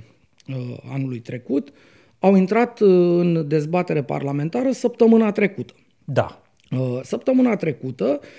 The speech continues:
Speaker 1: pentru că ele au venit fără prag la abuz în serviciu, am discutat despre pragul care a apărut în Senat, mai întâi în comisie și după aia în plen, un prag de cincizeci de mii de euro. Ceva scandalos, sigur lumea a luat foc și așa mai departe.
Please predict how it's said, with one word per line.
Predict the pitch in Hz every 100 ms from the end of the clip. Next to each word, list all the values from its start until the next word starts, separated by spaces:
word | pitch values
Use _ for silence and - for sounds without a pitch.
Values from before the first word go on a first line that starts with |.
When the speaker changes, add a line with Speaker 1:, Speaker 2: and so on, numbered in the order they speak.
| - - _ _ -
Speaker 1:
pentru | 240 254 226
că | 208
ele | 196 196
au | 170
venit | 170 180 180 -
fără | - - 190
prag | 185 - 156 131 113
la | - 147
abuz | 143 160 156
în | 143
serviciu, | 131 123 113 143 - 262 277
am | 254
discutat | 214 - 196 233 240 240
despre | 196 202 226 - 180
pragul | 208 208 185 185 180 190
care | - 180
a | 170
apărut | 156 160 165 220 -
în | 165
Senat, | - 135 113 120 220 - _ _ _ _ -
mai | 139
întâi | 131 139
în | 147
comisie | 139 139 127 120
și | -
după | 143 131
aia | 127
în | 117
plen, | 113 226 285 277 - _ _ -
un | 196
prag | 196 226 240 196
de | 202
cincizeci | 202 208 190 190
de | 170
mii | 175 170
de | 160
euro. | 131 113 -
Ceva | - 135 131 170 170
scandalos, | 143 - 170 143 135 180 226 208
sigur | - - - 190 160 165
lumea | 175 165
a | 147
luat | 156 165
foc | 190 170
și | 180
așa | 160
mai | 160 143
departe. | 135 - -